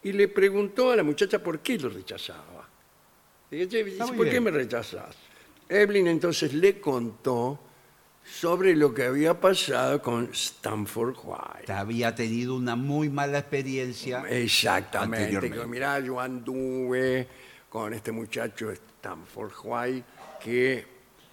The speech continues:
Speaker 1: pasó esto y esto y esto, con el champán que estaba amargo, que me desperté, bla, bla, bla". Y, eh,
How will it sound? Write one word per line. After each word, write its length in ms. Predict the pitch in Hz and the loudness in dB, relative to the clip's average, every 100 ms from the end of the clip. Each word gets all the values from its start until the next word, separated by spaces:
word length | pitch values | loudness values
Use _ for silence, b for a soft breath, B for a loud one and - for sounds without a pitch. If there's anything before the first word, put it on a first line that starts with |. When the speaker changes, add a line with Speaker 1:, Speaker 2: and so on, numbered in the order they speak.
| _ | _
Speaker 1:
pasó 320 | 101 101 127 | -8 -4 -4
esto 240 | 120 - 110 | -4 -4 -8
y 60 | |
esto 240 | 107 113 120 | -8 -8 -6
y 120 | 156 | 0
esto, 340 | 151 147 135 | 0 0 -2
con 160 | 113 104 | -6 -6
el 120 | 101 | -4
champán 680 | - 117 110 110 143 127 123 | -4 -4 -8 -6 -2 -2 -2
que 100 | 104 | -8
estaba 300 | 101 101 107 | -10 -6 -4
amargo, 600 | 139 185 196 190 165 143 127 | -2 2 6 6 4 0 -2
que 80 | |
me 100 | 113 107 | -6 -6
desperté, 920 | 104 - 110 110 - 160 147 143 - - - | -8 -6 -6 -6 -2 2 2 0 -12 -20 -14
bla, 420 | 120 127 135 131 | -4 0 2 2
bla, 360 | 120 117 107 95 | 0 -2 -2 -2
bla". 420 | 90 85 78 - - _ b b b b - | -4 -10 -10 -12 -18 _ b b b b -8
Y, 340 | 196 202 - - - | -4 -4 -6 -10 -10
eh, 480 | 113 110 95 - | -8 -6 -8 -12